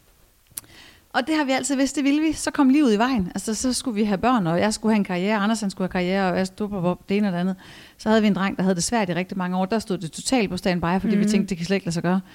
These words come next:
Speaker 1: Øhm, og så lige pludselig, så faldt tingene sådan lidt i hak, og Anders han sagde sit arbejde op, og var træt af det, og, og vi var bare sådan, okay, skal det, er det så nu altså? Er det, er det virkelig nu?
Speaker 2: Mhm.
Speaker 1: Du ved, vi har jo tit gået og sagt sådan, det bliver, når du bliver fyrre, når jeg bliver fyrre, bap, bap, bap.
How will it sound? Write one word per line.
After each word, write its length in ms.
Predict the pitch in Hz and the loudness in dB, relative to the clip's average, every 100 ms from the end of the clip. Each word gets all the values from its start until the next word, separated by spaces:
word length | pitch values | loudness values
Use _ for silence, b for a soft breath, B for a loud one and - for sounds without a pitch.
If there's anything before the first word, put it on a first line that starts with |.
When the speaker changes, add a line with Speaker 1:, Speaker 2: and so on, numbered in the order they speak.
| B B B B B - | B B B B B -2
Speaker 1:
Øhm, 600 | 226 220 214 220 214 208 - - | 2 2 0 0 -2 -4 -12 -6
og 80 | 269 | -4
så 100 | 330 | -2
lige 180 | 320 381 | -2 0
pludselig, 340 | 381 - 262 | -2 -2 -6
så 100 | 302 | -8
faldt 240 | - 285 | -4 -6
tingene 240 | - 349 233 | -4 -4 0
sådan 140 | 247 | 0
lidt 140 | 262 269 | 0 -2
i 40 | |
hak, 220 | 240 311 - | -4 -6 -2
og 300 | 240 208 247 | -4 -2 0
Anders 160 | 277 269 | 2 2
han 120 | 240 | 2
sagde 180 | 247 226 | 0 -2
sit 100 | 202 | -2
arbejde 440 | 240 269 247 214 | -4 -4 -4 -2
op, 240 | 214 277 - | 0 -2 -4
og 260 | 196 185 175 | -2 -2 -2
var 80 | 196 | -4
træt 200 | - 240 | -4 -2
af 100 | 196 | 0
det, 240 | 269 277 | 0 0
og, 280 | 208 185 185 B B B B B B B B | 0 0 -2 B B B B B B B B
og 160 | - 262 | -2 2
vi 120 | 269 | 4
var 60 | 254 | 4
bare 220 | 233 240 | 0 0
sådan, 140 | 262 | 2
okay, 280 | 262 262 254 240 | 2 4 2 0
skal 200 | - - | -6 -2
det, 160 | 190 - | 0 0
er 60 | 202 | 0
det 120 | 185 | 0
så 140 | - 208 | 2 4
nu 200 | 226 466 | 4 4
altså? 260 | 196 151 185 | 2 0 0
Er 60 | 170 | 0
det, 100 | 180 | 0
er 120 | 254 | 0
det 220 | 415 233 - | 2 0 0
virkelig 260 | 190 180 | 0 2
nu? 160 | 165 170 - | 0 -2 0
Speaker 2:
Mhm. 200 | 233 254 427 247 | 0 2 0 0
Speaker 1:
Du 60 | |
ved, 120 | 240 | 2
vi 60 | 226 | 4
har 60 | 220 | 4
jo 40 | |
tit 180 | 202 285 | 2 0
gået 120 | - | 0
og 60 | 220 | 2
sagt 220 | - 226 | 0 -2
sådan, 160 | - 208 | 0 2
det 140 | 208 | 2
bliver, 160 | 220 202 | 2 2
når 120 | 175 | 2
du 120 | 202 | 0
bliver 200 | 143 196 | 2 2
fyrre, 240 | 185 185 190 | 2 2 2
når 80 | |
jeg 120 | 180 214 | 2 2
bliver 120 | 185 | 0
fyrre, 280 | 175 175 175 | 0 0 0
bap, 200 | 180 165 | -2 -2
bap, 160 | |
bap. 40 | 160 | -6